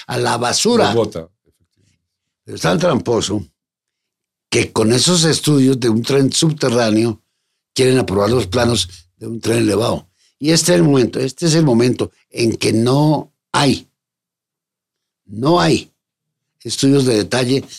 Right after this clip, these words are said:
Speaker 1: del tren. No sabemos qué es lo que va a hacer.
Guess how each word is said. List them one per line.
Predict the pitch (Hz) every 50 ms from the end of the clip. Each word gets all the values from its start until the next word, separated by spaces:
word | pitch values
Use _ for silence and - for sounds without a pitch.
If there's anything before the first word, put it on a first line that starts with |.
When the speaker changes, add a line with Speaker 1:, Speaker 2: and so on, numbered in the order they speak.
| - _ -
Speaker 1:
del | - 107 101
tren. | - - 107 101 101 90 - - - - _ _ - - - - _ _ _ _
No | - 107 113 127
sabemos | 127 - 123 120 127 123 123 120 107 -
qué | - - 107
es | 107
lo | 107 95
que | - 92
va | 92 90 92
a | 90
hacer. | 87 - - 95 85